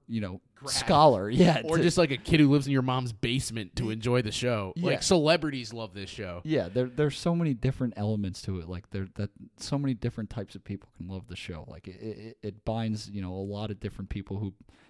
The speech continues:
Speaker 1: maybe would never even talk to each other if it wasn't for this show, and it puts them together, you know. So I,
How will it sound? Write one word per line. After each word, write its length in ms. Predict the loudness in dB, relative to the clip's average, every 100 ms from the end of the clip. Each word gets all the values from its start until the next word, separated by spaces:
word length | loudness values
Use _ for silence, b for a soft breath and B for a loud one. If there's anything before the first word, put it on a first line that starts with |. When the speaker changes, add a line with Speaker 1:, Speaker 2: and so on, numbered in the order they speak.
| -4
Speaker 1:
maybe 220 | 0 2
would 140 | 2 2
never 220 | 0 0
even 180 | -2 -4
talk 300 | -2 -2 -4
to 100 | -10
each 140 | -6
other 180 | -6 -8
if 140 | -8
it 100 | -8
wasn't 280 | -6 -6 -8
for 100 | -8
this 140 | -10 -8
show, 400 | -8 -8 -8 -14
and 240 | -16 -14
it 160 | -14 -16 _
puts 180 | -10 -10
them 120 | -10
together, 380 | -12 -12 -12 -14 -16
you 80 | -16
know. 140 | -18 b b b
So 240 | -14 -12
I, 120 | -10